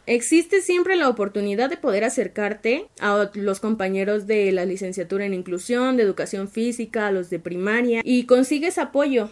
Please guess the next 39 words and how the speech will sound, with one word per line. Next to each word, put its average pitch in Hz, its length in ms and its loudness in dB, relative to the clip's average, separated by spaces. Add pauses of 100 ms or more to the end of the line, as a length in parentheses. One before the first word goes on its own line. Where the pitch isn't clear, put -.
apoyo 202 480 -2
en 226 180 0
la 220 120 -4
construcción 196 500 -6
de 202 60 0
estrategias 220 880 0
o 202 40 -4
de 185 120 -4
materiales 185 580 -2
didácticos. 214 1000 -4 (100)
Este 262 720 4
compartir 220 840 -2
de 202 280 -4
conocimientos 208 1200 -2
es 190 560 -4
muy 233 260 2
fructífero, 254 1000 -2
es 208 200 -2
muy 233 240 0
común 214 360 -2
en 214 100 -2
nuestra 214 240 -6
institución, 202 840 -6 (180)
y 196 180 -6
yo 196 200 -2
creo 208 240 -4
que 196 500 0 (160)
es 226 300 0
parte 277 360 0
de 247 140 4
la 196 100 0
esencia 202 440 -2
de 208 100 0
lo 185 140 -2
que 170 100 -6
se 175 180 -6
vive 185 340 -4
en 185 100 -6
Ecatepec. 180 720 -6